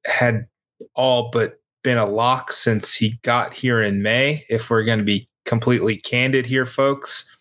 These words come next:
Uh, you don't, I, we said it in May when the, the addition was announced, you don't make, you don't pull the trigger on, on bringing in someone like Gary Bohannon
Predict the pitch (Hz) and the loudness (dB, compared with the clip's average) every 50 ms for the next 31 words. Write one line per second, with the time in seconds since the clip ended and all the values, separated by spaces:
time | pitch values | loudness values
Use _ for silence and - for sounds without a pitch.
0 | - - - - - _ _ - - - 110 107 107 107 107 117 123 120 120 120 | -20 -20 -20 -20 -20 _ _ -14 -6 -2 0 0 0 0 0 0 0 2 2 0
1 | 110 - - - - - 107 110 113 107 104 113 120 120 - - 120 123 123 113 | 0 -4 -10 -16 -8 -2 0 0 0 2 2 0 2 2 2 2 2 2 2 0
2 | 98 117 113 107 113 120 127 120 113 113 113 110 110 107 107 107 104 - - _ | 0 -2 0 0 0 0 2 0 0 0 0 0 2 2 2 2 2 0 -2 _
3 | _ _ _ - - 120 110 104 123 123 120 - 120 113 110 107 107 107 113 123 | _ _ _ -2 0 0 2 2 2 2 2 2 2 2 0 0 0 0 0 0
4 | 131 123 - - 123 120 123 120 101 117 120 123 123 - - - - _ _ - | 0 0 -2 -2 0 0 0 0 0 0 0 -2 -2 -4 -12 -14 -14 _ _ -20
5 | - - - - - _ - 135 139 135 117 - - 143 135 127 123 - - 131 | -20 -20 -20 -20 -18 _ -2 0 0 0 0 0 0 2 2 2 0 0 0 0
6 | 131 131 135 127 123 123 113 117 117 110 - 117 123 123 123 120 120 123 123 - | 0 2 2 2 2 0 0 0 -2 0 0 0 2 2 2 2 2 0 0 0
7 | - 120 123 123 120 120 117 - 117 120 120 120 117 113 113 117 117 123 131 131 | 0 0 2 2 0 0 0 0 0 0 2 2 2 0 0 0 0 0 0 0
8 | 127 127 | 0 -2